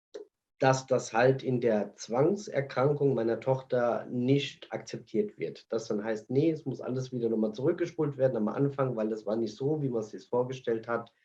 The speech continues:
Und das engt mich in meiner Freiheit oder meine Frau letztendlich so ein. Und ich habe dann halt immer nur den Ausweg gehabt, zu brüllen und, äh, Türen zu schlagen. Also wir haben ja auch keine einzigste Tür, die keine Delle oder irgendwas hat,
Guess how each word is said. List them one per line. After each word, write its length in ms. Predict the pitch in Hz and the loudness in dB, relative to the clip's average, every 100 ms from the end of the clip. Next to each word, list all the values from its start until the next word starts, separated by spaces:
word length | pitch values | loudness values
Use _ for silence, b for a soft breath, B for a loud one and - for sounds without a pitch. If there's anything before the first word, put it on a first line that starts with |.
| _ _ _ | _ _ _
Und 420 | 131 127 120 - - _ _ _ _ _ | 2 4 2 -2 -14 _ _ _ _ _
das 160 | 135 - | -2 2
engt 300 | 143 151 151 | 4 4 4
mich 180 | 131 131 | 2 2
in 100 | 117 | 2
meiner 320 | 110 123 113 | 4 4 2
Freiheit 760 | - - 104 107 107 101 101 - | -2 -2 0 0 0 0 -2 -4
oder 220 | 117 110 | 0 2
meine 240 | 101 107 107 | 2 2 0
Frau 300 | - 104 117 | 0 0 2
letztendlich 640 | 107 - 104 104 107 101 | 0 -2 -6 -6 -6 -6
so 240 | - 127 - | -2 0 0
ein. 340 | 110 120 113 | 0 2 0
Und 540 | 110 113 110 107 107 - _ _ _ - | 0 2 4 2 0 -10 _ _ _ -10
ich 160 | 113 | 0
habe 160 | 135 131 | 0 2
dann 180 | 120 110 | 0 0
halt 200 | 113 110 | -2 -2
immer 120 | 117 120 | 0 2
nur 120 | 113 | 0
den 160 | 104 - | 0 -2
Ausweg 360 | 107 - 113 | -4 -4 -6
gehabt, 420 | 95 98 107 - - | -6 -6 -8 -12 -8
zu 180 | 113 - | -8 -2
brüllen 540 | - 135 147 147 143 | 6 8 8 4 0
und, 600 | - 127 120 117 117 107 | 0 2 2 2 0 -4
äh, 360 | - _ - 104 - _ | -20 _ -16 -16 -16 _
Türen 260 | - 139 139 | 6 6 6
zu 120 | 127 | 2
schlagen. 440 | 117 107 101 110 104 | -4 -2 0 0 -2
Also 260 | 110 107 | -4 0
wir 80 | 117 | 0
haben 120 | 120 | 2
ja 120 | 117 107 | 0 0
auch 120 | 107 | 0
keine 260 | 120 120 | -2 0
einzigste 460 | 113 113 90 - 107 | 0 -2 -6 -12 -4
Tür, 180 | 131 135 | 2 2
die 420 | 113 95 107 - - | 2 -2 -2 -2 -2
keine 280 | 117 113 | -2 -2
Delle 300 | 107 113 139 | 0 2 2
oder 140 | 131 120 | 2 0
irgendwas 500 | 113 117 110 107 - | -2 -2 -2 -2 0
hat, 220 | 107 104 | -2 -2